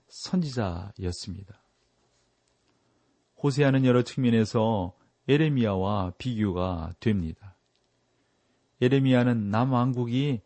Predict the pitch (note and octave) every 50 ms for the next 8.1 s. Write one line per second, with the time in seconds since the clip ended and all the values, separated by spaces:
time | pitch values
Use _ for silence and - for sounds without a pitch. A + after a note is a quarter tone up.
0 | _ _ _ _ _ - - A2+ A#2 C#3 D3 C#3+ C#3 C3 C3 B2+ A#2+ - - -
1 | F3+ F3+ E3+ D3+ C#3+ B2+ A#2+ - A#2+ A#2 A2 A#2 A2+ - - - D3+ E3 D#3 C#3
2 | C#3 A#2+ A#2+ A#2+ A#2 A2 G2 F2+ F2 F#2+ G#2+ A2 A2+ B2 B2+ - - - _ _
3 | _ - A2 G2+ F2+ E2+ F2 F#2+ A2 A#2 A2 G#2 F#2+ E2+ E2 - - - - -
4 | - - _ _ _ _ _ _ _ _ _ _ _ _ _ _ _ _ _ _
5 | _ _ _ _ _ _ _ _ _ _ _ _ _ _ _ _ _ - C3 B2+
6 | B2 A#2+ A#2+ A#2 - D#3+ D3+ - D#3 C#3+ B2 A2 G#2+ G2+ G#2 G#2+ A#2+ C3+ C#3+ -
7 | _ - - C3+ B2+ B2+ A#2+ A2+ A#2+ A#2 A#2 A#2 A#2 A2+ - - A#2+ A#2 A2+ G#2
8 | F2+